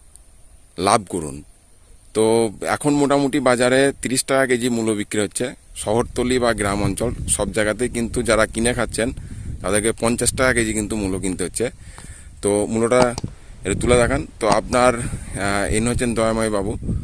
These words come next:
তো, আহ, মূলোর সাইজ ছোট হোক কিন্তু দামে বেশ বড়। তো, আহ, ভিডিওটি আপনারা দেখতে থাকুন, পুরো ভিডিও কি-, আহ, উনি কীভাবে চাষ করেছেন সেটা আমি পরপর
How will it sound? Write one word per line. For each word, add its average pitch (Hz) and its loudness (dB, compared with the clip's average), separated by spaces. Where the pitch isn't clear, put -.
তো, 104 2
আহ, 98 -4
মূলোর 123 2
সাইজ 156 4
ছোট 143 2
হোক 143 2
কিন্তু 123 -2
দামে 120 2
বেশ 127 2
বড়। 87 -2
তো, 101 0
আহ, 98 -4
ভিডিওটি 131 4
আপনারা 135 4
দেখতে 127 2
থাকুন, 139 -2
পুরো 113 0
ভিডিও 110 -2
কি-, - -8
আহ, 98 -4
উনি 101 -2
কীভাবে 110 -2
চাষ 95 0
করেছেন 98 -4
সেটা 101 -2
আমি 95 -4
পরপর 90 -6